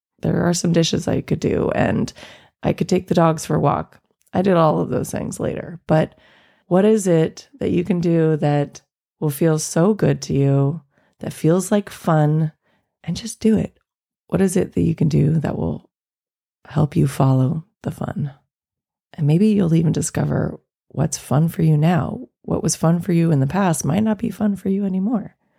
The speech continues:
So feeling into your feelings,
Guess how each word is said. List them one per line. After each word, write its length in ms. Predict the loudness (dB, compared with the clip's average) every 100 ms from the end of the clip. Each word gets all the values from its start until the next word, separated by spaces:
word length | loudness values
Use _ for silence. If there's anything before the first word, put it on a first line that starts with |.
| _ _ _
So 460 | -10 0 2 2 -4 _ _ _ _ _ _
feeling 760 | -20 -4 2 4 4 4 2 0 0
into 920 | 0 2 0 -2 0 2 2 0 -4 _ _ _
your 560 | -2 2 2 0 -4 -16 _
feelings, 960 | -16 -2 2 2 2 0 -4 -8 -18